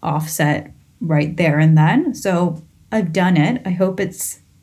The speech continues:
reliable. Um, but it was just, like, a one swipe thing in the booking, which I thought was quite convenient and cool.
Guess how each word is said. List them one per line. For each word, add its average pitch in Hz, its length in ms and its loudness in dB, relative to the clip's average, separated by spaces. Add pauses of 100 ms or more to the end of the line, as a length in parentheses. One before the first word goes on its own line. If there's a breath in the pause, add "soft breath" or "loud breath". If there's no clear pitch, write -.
(140)
reliable. 170 1000 0
Um, 170 400 0
but 190 160 0
it 180 120 0
was 190 160 0
just, 185 240 -2
like, 175 240 0
a 190 100 0
one 175 480 4
swipe 160 480 -4
thing 170 480 -2
in 180 200 6
the 170 60 0
booking, 160 420 -2
which - 160 -8
I 170 60 -2
thought 160 200 -4
was 180 140 -4
quite 175 320 -6
convenient 180 480 -2
and 180 160 0
cool. 196 320 -4